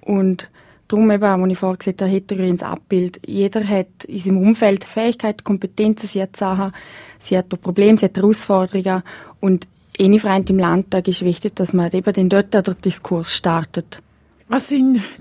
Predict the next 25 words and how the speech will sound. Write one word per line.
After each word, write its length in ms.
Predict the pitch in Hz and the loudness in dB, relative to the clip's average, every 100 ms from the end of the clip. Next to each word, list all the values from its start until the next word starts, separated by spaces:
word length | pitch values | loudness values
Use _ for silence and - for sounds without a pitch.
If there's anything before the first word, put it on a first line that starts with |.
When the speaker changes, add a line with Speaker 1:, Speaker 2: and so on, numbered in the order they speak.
| - | 0
Speaker 2:
deine 400 | 233 220 208 202 - - | 6 6 6 4 0 -2
Themen? 380 | 185 156 151 156 147 | -2 0 -2 -4 -4
Was 240 | 185 - | -4 -2
sind 160 | 202 180 | -2 0
die 100 | 180 | 2
Bereiche, 500 | 180 160 156 170 190 | 2 2 0 -2 -4
wo 60 | |
du 160 | 185 175 | -6 -4
dich 140 | 180 | -6
besonders 520 | 170 185 175 175 170 | -8 -6 -6 -6 -6
einbringen 440 | - 160 - 151 151 | -6 -6 -4 -2 -2
möchtest? 500 | - - - - - _ _ _ _ _ _ _ _ _ _ | -6 -10 -14 -14 -16 _ _ _ _ _ _ _ _ _ _
Speaker 1:
Also 200 | - 202 | -8 -4
ja, 240 | 190 196 247 | -4 -2 2
in 80 | 285 | 4
meinem 160 | 247 | 4
Arbeitsalltag 720 | 208 254 277 - 240 233 226 | 2 0 -2 -4 -4 -2 -2
als 240 | 226 220 - | -2 -6 -8
Co-Geschäftsleiterin 920 | 233 233 - 208 - 208 196 196 208 | -8 -6 -6 -8 -6 -6 -6 -4 -6
für 120 | 214 | -2
Ackerschaft 520 | - 233 - 226 214 | -2 -2 -4 -8 -6
geht 260 | - 202 196 | -2 -2 -2
es 60 | 214 | 0
im 80 | |
Wesentlichen 600 | 208 214 214 - 202 202 | 2 2 0 -6 -6 -2